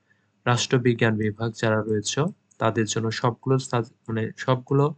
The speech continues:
সাবজেক্টের চূড়ান্ত সাজেশনের পিডিএফ যারা নিতে চাও রাষ্ট্রবিজ্ঞান বিভাগের আমাদের WhatsApp নাম্বারে যোগাযোগ করে তোমাদের সবগুলো সাবজেক্টের চূড়ান্ত সাজেশনের পিডিএফ গুলো নিতে পারবে। আর আমাদের সকল সাবজেক্টের সাজেশনের পিডিএফ নিতে একটা নির্দিষ্ট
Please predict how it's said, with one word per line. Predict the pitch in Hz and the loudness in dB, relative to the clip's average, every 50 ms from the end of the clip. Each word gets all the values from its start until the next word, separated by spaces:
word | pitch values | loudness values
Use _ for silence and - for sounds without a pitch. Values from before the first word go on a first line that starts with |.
| - - - - - - _ _ | -12 -20 -20 -20 -20 -20 _ _
সাবজেক্টের | - - - 131 120 110 - - 127 113 - _ - 107 104 - | -14 -2 0 2 2 2 0 -2 -2 -2 -2 _ -8 -8 -8 -6
চূড়ান্ত | - - 143 135 135 131 131 135 143 | 0 4 4 6 6 4 2 0 -4
সাজেশনের | 131 - - 135 123 120 - - 135 131 | -6 -2 -2 0 0 0 -2 -2 -4 -2
পিডিএফ | - 131 120 123 117 113 | -2 -2 0 0 -2 -2
যারা | - - 123 120 123 | -2 -2 0 0 0
নিতে | 123 123 117 113 - 113 | 0 0 -2 0 -2 -2
চাও | 107 - 127 135 147 135 | -2 -2 -2 -2 0 0
রাষ্ট্রবিজ্ঞান | 123 120 - - - 120 110 117 107 - 117 113 110 | -2 -2 -2 -2 -4 -4 -2 -4 -4 -4 -4 -2 -2
বিভাগের | 113 107 - 117 113 110 - 151 196 220 - _ _ _ _ _ _ _ _ | -4 -6 -4 -6 -4 0 0 0 0 0 -6 _ _ _ _ _ _ _ _
আমাদের | - 117 117 113 113 117 110 | 0 2 4 4 4 4 2
WhatsApp | 113 120 120 117 - - 131 120 - - | 2 0 0 0 0 -4 -4 -4 -2 -2
নাম্বারে | 123 113 113 117 113 113 107 | -2 -2 0 0 0 0 2
যোগাযোগ | 117 123 123 120 113 120 120 113 | 2 2 0 0 0 -2 -4 -4
করে | - - 131 143 | -2 0 0 0
তোমাদের | 139 - - 117 113 107 113 110 | 0 0 -2 -2 -2 -2 -2 -4
সবগুলো | - - 120 113 - _ 123 120 | -2 -4 -4 -4 -4 _ -4 -4
সাবজেক্টের | 117 - - 117 113 110 - - 117 113 - - 120 | -4 -2 -4 -4 -4 -4 -4 -4 -4 -4 -4 -8 -8
চূড়ান্ত | - - - 123 123 120 117 123 | -6 -4 -2 0 0 0 -2 -4
সাজেশনের | 117 - - 117 110 - - 127 123 | -6 -4 -6 -6 -8 -4 -6 -6 -4
পিডিএফ | - 123 117 120 113 | -4 -2 -2 -2 -2
গুলো | 117 - - 147 190 - - _ _ - | -2 -4 -4 -2 -2 -4 -6 _ _ -8
নিতে | 123 113 - | -6 -4 -4
পারবে। | 110 - - 107 - - - - - _ _ _ - - - - _ _ _ | -6 -6 -6 -8 -8 -10 -14 -20 -20 _ _ _ -20 -20 -20 -20 _ _ _
আর | - 123 123 | 2 4 6
আমাদের | 120 123 131 135 131 143 143 143 143 - - _ _ | 6 6 6 6 6 6 6 6 4 2 -6 _ _
সকল | - - 139 135 131 139 139 | 0 2 2 4 4 4 2
সাবজেক্টের | 135 - - 170 165 - - - 131 131 - _ - 139 135 131 | 2 2 0 0 -2 0 -2 -2 -2 -2 -2 _ 2 2 2 2
সাজেশনের | 135 - 135 127 117 113 - - 131 127 | 0 0 0 2 2 0 -2 -4 -4 -2
পিডিএফ | - 127 117 123 120 117 - | -2 -2 0 0 0 0 0
নিতে | 127 120 - 120 | -4 -2 -2 -4
একটা | 117 - - | -4 -2 -2
নির্দিষ্ট | 120 120 117 117 110 - 117 113 - | 0 0 0 -2 -4 -6 -8 -8 -6